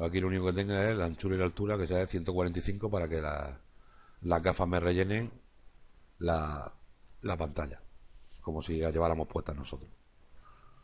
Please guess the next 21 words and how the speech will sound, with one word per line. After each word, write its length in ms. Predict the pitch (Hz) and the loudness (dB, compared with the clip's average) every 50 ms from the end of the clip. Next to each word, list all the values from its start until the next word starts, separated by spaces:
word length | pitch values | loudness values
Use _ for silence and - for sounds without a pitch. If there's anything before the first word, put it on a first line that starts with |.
| - - - - - - - - - - - - - - - - - - - - - - - - - - - - - - - - - - - - - - - - - - - - _ - - - - | -20 -20 -20 -20 -20 -20 -20 -20 -20 -20 -20 -20 -20 -20 -20 -20 -20 -20 -20 -20 -20 -20 -20 -20 -20 -20 -20 -20 -20 -20 -20 -20 -18 -18 -16 -16 -16 -16 -16 -18 -18 -18 -20 -20 _ -20 -8 2 6
Eh, 600 | 127 113 110 107 104 104 101 98 95 95 90 87 82 78 76 - - - - - - - - | 8 8 10 8 8 6 6 4 4 4 2 2 0 0 -2 -4 -6 -10 -14 -18 -14 -2 4
esta, 720 | 117 104 - - 110 104 104 101 101 101 95 95 92 92 | 4 4 6 8 8 10 12 12 12 12 10 8 6 6
este 180 | - 98 - 107 | 2 2 4 6
tamaño 540 | 98 98 104 110 113 117 131 147 143 139 120 - | 6 6 6 6 4 4 0 -2 -4 -8 -8 -4
di-, 240 | 92 92 90 85 - 80 80 - - | 0 0 0 0 -2 -10 -12 -12 -8
mm, 720 | 95 92 87 87 87 85 85 82 82 82 80 78 71 - - | -6 -4 -4 -2 -2 -2 -2 -2 -4 -4 -4 -6 -6 -4 0
cam-, 260 | 92 87 76 85 87 | 0 0 0 2 2
va-, 180 | 87 82 78 | 2 2 2
variará 440 | 80 85 87 87 85 82 82 87 90 | 2 2 4 4 4 4 6 6 6
dependiendo 500 | 92 90 87 90 87 90 90 87 87 85 | 4 4 2 2 2 2 2 4 4 4
de 380 | 85 85 82 80 82 82 80 80 | 4 6 4 4 4 2 2 0
la 100 | 80 80 | -2 -2
gafa 280 | 80 82 78 - 78 - | -2 -2 -2 -2 -4 -4
que 80 | 80 | -4
tú 160 | 76 78 76 71 | -4 -4 -6 -6
uses, 200 | 69 71 69 69 - 76 | -8 -10 -12 -10 -10 -6
ya, 140 | 73 82 82 | -4 -2 -2
ya 260 | 78 78 76 - 82 | -2 -4 -4 -4 -4
te 80 | 80 78 | -4 -4
lo 80 | 73 71 | -4 -4
digo. 220 | 71 71 67 | -6 -8 -10